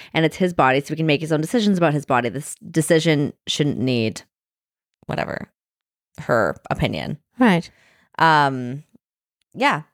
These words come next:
Speaker 1: because he doesn't want kids anyways. And it's like, yeah, I actually, it's like, why do we talk? Should we, should we ask man if it's his baby to, if we should get an abortion or not? Like, no.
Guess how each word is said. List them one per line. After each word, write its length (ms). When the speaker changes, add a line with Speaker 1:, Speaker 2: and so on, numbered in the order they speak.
Speaker 1:
because 220
he 80
doesn't 120
want 180
kids 180
anyways. 300
And 100
it's 100
like, 180
yeah, 140
I 200
actually, 520
it's 120
like, 180
why 180
do 100
we 140
talk? 420
Should 240
we, 260
should 240
we 100
ask 300
man 560
if 180
it's 160
his 160
baby 640
to, 320
if 140
we 100
should 120
get 100
an 80
abortion 440
or 80
not? 360
Like, 320
no. 460